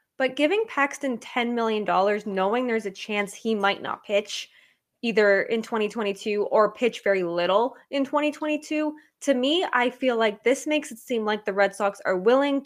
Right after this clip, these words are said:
to go over that competitive balance tax threshold for next season. I don't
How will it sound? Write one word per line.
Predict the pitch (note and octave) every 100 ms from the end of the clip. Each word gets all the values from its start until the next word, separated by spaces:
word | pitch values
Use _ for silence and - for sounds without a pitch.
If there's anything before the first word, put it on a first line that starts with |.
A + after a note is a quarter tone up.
| -
to | A#3 A3 G#3+ G#3+ _ _ -
go | A#3 B3 -
over | A3 G#3 G#3+
that | G3+ G3+
competitive | A3 G#3 - G#3+ G#3+ G#3+ -
balance | F3+ G#3 G3 -
tax | - G3 G3 -
threshold | G3+ G3+ G3+ G3+ G3
for | - G#3
next | F#3 - -
season. | A3+ F#3+ - A#3 _ _ -
I | A3
don't | F#3+ - A#3+ A3+